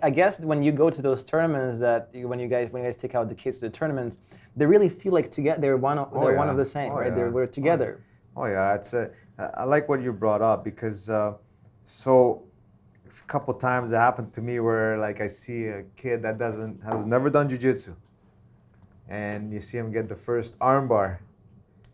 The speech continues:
Speaker 2: the first
Speaker 1: <laughs>
Speaker 2: submission. I remember that I, I had a couple tears 'cause I was like, "This is so beautiful."
Speaker 1: <laughs>
Speaker 2: As I
Speaker 1: Amazing.
Speaker 2: come from nothing like this, and then come
Speaker 1: Amazing.
Speaker 2: to, to, because it takes so much work, so much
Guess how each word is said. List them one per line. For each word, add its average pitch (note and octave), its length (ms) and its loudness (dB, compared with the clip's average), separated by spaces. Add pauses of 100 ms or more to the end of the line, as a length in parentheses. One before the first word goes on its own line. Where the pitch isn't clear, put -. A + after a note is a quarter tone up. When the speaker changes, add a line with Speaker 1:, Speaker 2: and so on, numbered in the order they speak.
(120)
Speaker 2:
the A2 80 -10
first C3 260 -2
Speaker 1:
<laughs> D3+ 40 0
Speaker 2:
submission. B2 560 -2
I A2+ 160 2
remember D#3 500 2
that A#2 180 4
I, A#2+ 320 4
I B2 60 4
had D#3 140 4
a C#3 80 2
couple D3 320 -4
tears F#3 280 6
'cause C3 120 0
I C#3 40 8
was C3 120 6
like, B2+ 140 4
"This - 200 8
is - 60 10
so - 100 8
beautiful." G4 600 12
Speaker 1:
<laughs> - 680 -2
Speaker 2:
As A3 320 4
I E3+ 60 12
Speaker 1:
Amazing. F3 120 6
Speaker 2:
come F3+ 100 2
from E3 260 2
nothing E3 440 8
like B2 240 4
this, C#3+ 380 8
and C3+ 100 4
then D3+ 160 6
come E3 160 6
Speaker 1:
Amazing. D#3+ 360 4
Speaker 2:
to, C#3+ 180 0
to, - 60 -10 (240)
because F3+ 200 4
it E3+ 120 2
takes G3 200 4
so G3 120 0
much E3+ 260 2
work, C#3+ 440 6
so C#3+ 280 -2
much D3 500 -2